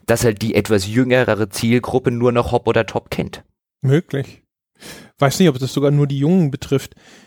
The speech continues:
Speaker 2: Bei Steam versuchen sie ja auch immer so ein bisschen gegenzusteuern, indem sie dann halt versuchen, Empfehlungen auszusprechen, basierend auf dem, was ich mir so bisher angeschaut habe oder gekauft habe,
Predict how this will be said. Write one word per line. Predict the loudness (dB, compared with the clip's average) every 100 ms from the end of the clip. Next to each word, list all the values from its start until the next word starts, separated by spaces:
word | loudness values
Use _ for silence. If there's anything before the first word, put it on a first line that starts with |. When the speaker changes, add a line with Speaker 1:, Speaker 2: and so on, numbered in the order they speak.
| _ _ -20 -20 _
Speaker 2:
Bei | -2
Steam | -2 2 4 4
versuchen | 4 2 4 4
sie | 4
ja | 4
auch | 4 4
immer | 4
so | 4
ein | 2
bisschen | 2 2 4
gegenzusteuern, | 4 4 2 -2 0 0 2 0 -2 -2
indem | 0 2 2 4 4
sie | 2
dann | 2 2 4
halt | 2 2
versuchen, | 2 0 2 2 2
Empfehlungen | 2 0 4 4 4 2 2
auszusprechen, | 2 2 0 -4 0 0 0 -2 0
basierend | 0 4 2 2 0
auf | -2
dem, | 2 2 2
was | 0 0
ich | -4 -2
mir | 2 4 4
so | 2
bisher | 0 0 2
angeschaut | 2 0 0 0 0 0 2 2 2
habe | 2 2 2
oder | 0 -2
gekauft | -6 -2 0 0 -2 -6
habe, | -4 0 0